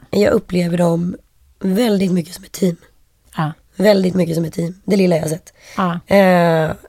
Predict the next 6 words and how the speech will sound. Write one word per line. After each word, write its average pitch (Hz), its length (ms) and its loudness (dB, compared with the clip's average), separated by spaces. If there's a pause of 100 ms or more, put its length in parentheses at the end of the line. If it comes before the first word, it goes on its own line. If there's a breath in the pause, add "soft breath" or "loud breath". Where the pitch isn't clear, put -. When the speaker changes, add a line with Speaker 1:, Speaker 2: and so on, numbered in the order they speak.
Speaker 1:
att 180 260 0
de 160 500 0 (1500)
kanske 208 340 2
inte 202 240 -4
liksom 180 440 0 (1400)
nödvändigtvis 190 1120 0